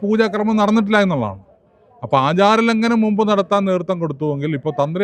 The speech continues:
അടക്കമുള്ള ആളുകൾ പൂജാലംഘനത്തിന് നേതൃത്വം കൊടുക്കുന്നുവെന്ന് പറയേണ്ടി വരും. ഇതെല്ലാം അന്വേഷണ വിധേയമാകേണ്ട. അഴിമതി, സ്വജനപക്ഷപാതം, പൂജാലംഘനം എല്ലാം നടക്കുകയാണ് നമ്മുടെ ക്ഷേത്രങ്ങളിൽ. ഇപ്പൊ തിരുവിതാംകൂർ ദേവസ്വം ബോർഡിന്റെ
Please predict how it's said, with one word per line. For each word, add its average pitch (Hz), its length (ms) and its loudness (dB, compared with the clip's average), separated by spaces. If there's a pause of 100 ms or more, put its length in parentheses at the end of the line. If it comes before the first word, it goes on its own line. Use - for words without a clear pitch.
അടക്കമുള്ള 170 400 -4 (120)
ആളുകൾ 147 240 -2 (120)
പൂജാലംഘനത്തിന് 190 1000 -2
നേതൃത്വം 165 360 -2
കൊടുക്കുന്നുവെന്ന് 151 580 -6 (380)
പറയേണ്ടി 190 400 4
വരും. 117 160 -2 (840)
ഇതെല്ലാം 156 300 2
അന്വേഷണ 196 300 -2
വിധേയമാകേണ്ട. 208 380 0 (180)
അഴിമതി, 165 440 -2 (120)
സ്വജനപക്ഷപാതം, 151 920 -2
പൂജാലംഘനം 151 800 -2
എല്ലാം 143 200 -4 (320)
നടക്കുകയാണ് 160 420 -2
നമ്മുടെ 147 220 -2
ക്ഷേത്രങ്ങളിൽ. 107 480 -8 (800)
ഇപ്പൊ - 180 -6
തിരുവിതാംകൂർ 190 480 2 (120)
ദേവസ്വം 208 340 2
ബോർഡിന്റെ 202 400 0